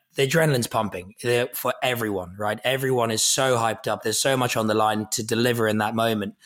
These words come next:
that sometimes tensions can get a little bit too much. And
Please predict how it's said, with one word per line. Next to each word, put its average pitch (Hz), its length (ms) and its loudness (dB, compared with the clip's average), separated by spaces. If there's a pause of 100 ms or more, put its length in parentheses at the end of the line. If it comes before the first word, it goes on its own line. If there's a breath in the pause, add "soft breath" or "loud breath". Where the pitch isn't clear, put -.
(200 loud breath)
that 117 160 -2
sometimes 131 640 0
tensions 123 500 -2
can 117 100 -4
get 113 140 2
a 113 40 -2
little 117 140 2
bit 117 140 0
too 120 160 0
much. 131 320 0
And 120 200 0